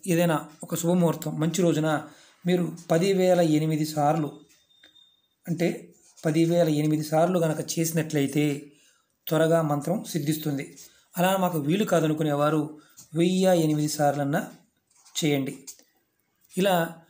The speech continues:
మీరు వెయ్యి ఎనిమిది సార్లు ప్రతిరోజు చేస్తూ ఉంటే త్వరగా మీకు మంత్రసిద్ధి కలుగుతుంది. అంతకీ మాకు వీలు కాదనుకుంటే ప్రతిరోజు కూడా నూట ఎనిమిది సార్లన్నా ప్రయత్నించేయండి.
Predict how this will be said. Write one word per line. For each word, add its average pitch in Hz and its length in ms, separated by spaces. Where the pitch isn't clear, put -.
మీరు 160 420
వెయ్యి 180 180
ఎనిమిది 170 300
సార్లు 175 240
ప్రతిరోజు 156 460
చేస్తూ 151 260
ఉంటే 151 460
త్వరగా 170 340
మీకు 151 500
మంత్రసిద్ధి 151 460
కలుగుతుంది. 147 540
అంతకీ 247 340
మాకు 196 220
వీలు 165 240
కాదనుకుంటే 160 880
ప్రతిరోజు 160 420
కూడా 147 360
నూట 175 240
ఎనిమిది 170 260
సార్లన్నా 143 420
ప్రయత్నించేయండి. 151 720